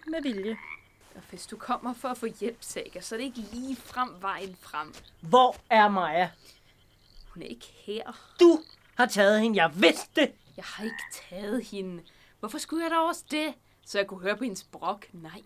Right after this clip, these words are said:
Speaker 2: tak.
Speaker 3: Sådan skal du ikke tale om hende.
Speaker 2: Du må da være lidt enig med mig. Hold da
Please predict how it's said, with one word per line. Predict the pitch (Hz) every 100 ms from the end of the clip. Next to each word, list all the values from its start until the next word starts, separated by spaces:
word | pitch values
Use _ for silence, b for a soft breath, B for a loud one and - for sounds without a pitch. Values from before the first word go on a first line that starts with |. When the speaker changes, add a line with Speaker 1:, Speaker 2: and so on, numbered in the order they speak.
| -
Speaker 2:
tak. | - 175 208 -
Speaker 3:
Sådan | - 247 240 240 -
skal | - 240
du | 208
ikke | 202
tale | 208 185
om | 143
hende. | 147 160 151 - -
Speaker 2:
Du | 143
må | 147 -
da |
være | 151 147
lidt | 151 - - 139
enig | - 156 147 143 135
med | 120 92
mig. | - - _ - - - - - _ _ - - - - - - - - - _ _ - B B B B B B B -
Hold | 214 240 480 508 349 -
da | 302 262